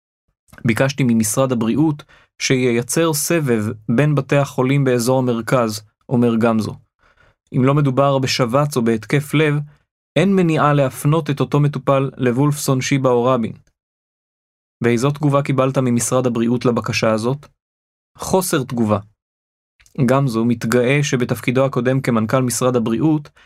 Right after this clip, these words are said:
יזם את הקמתה של מרפאת טרם בדרום תל אביב, שמטפלת בחסרי מעמד בקהילה ומשמשת מעין קופת חולים עבורם. "עשיתי את זה ללא החלטת ממשלה,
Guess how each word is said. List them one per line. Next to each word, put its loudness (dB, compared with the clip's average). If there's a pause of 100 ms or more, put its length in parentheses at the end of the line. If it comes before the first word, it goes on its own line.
(220)
יזם 2
את -2
הקמתה 2
של 0
מרפאת 0 (140)
טרם 2
בדרום 0
תל 0
אביב, 0 (420)
שמטפלת 0
בחסרי 0
מעמד 0
בקהילה 0 (420)
ומשמשת 0
מעין 2
קופת -2
חולים 0
עבורם. 0 (840)
"עשיתי 0
את -2
זה 0
ללא 2
החלטת 0
ממשלה, 2